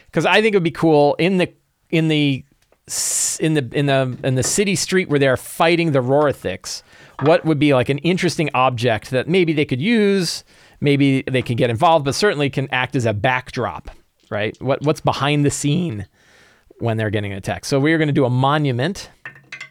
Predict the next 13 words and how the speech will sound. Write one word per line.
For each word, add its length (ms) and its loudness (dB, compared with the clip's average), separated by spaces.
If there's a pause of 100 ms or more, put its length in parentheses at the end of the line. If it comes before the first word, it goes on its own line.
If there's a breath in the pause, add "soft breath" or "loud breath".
(680)
We 160 -4
rolled 480 -2
a 580 -8
three, 760 0 (520 soft breath)
an 140 0
archway, 1000 0
and 140 -4
then 260 -2
a 60 -2
condition, 460 0 (100)
description, 560 -2
and 160 -2
origin. 360 2